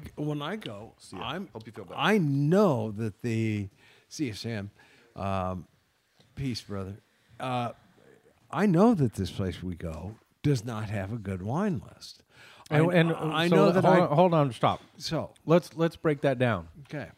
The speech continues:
Speaker 3: So, what? 'Cause people w-,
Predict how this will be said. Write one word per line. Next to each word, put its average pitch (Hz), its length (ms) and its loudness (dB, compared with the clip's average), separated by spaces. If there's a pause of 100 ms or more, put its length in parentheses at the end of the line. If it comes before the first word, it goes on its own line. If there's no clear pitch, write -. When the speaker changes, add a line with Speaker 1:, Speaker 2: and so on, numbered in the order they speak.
(380)
Speaker 3:
So, 117 520 2 (1000)
what? 127 340 -4
'Cause 117 320 -6 (280)
people 139 280 -2
w-, 123 160 -12